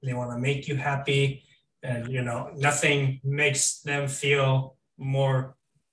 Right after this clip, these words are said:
just fulfilled than knowing that their person is happy. And that it's just a beautiful love,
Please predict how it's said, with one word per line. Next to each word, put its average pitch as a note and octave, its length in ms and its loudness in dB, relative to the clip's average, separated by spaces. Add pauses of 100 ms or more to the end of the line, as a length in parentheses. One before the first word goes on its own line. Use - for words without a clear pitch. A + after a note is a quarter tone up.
(280)
just C3+ 220 -4
fulfilled C3+ 720 -2
than B2+ 200 -4
knowing B2+ 480 -2
that C3 320 -6
their B2 180 -4
person C3 520 -2
is A#2 160 -6
happy. A#2+ 420 -6
And A#2+ 160 -12
that C3 120 0
it's C3+ 160 0
just - 240 0
a C#3+ 80 0
beautiful C3 540 -2
love, A#2+ 360 -10